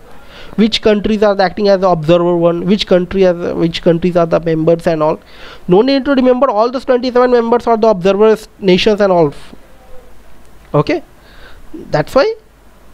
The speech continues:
just keep connected with the current affair topics. So that's what's in this lecture. I hope you have understand all those things better.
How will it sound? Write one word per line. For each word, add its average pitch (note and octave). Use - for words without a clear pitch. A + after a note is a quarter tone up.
just -
keep D#4+
connected A3
with G3
the A#3
current F3+
affair C#3+
topics. -
So -
that's G#3
what's C#4
in C#4
this C4
lecture. D#4
I F#3
hope G3
you F3+
have F#3+
understand G3
all F3
those F#3+
things G#3
better. F3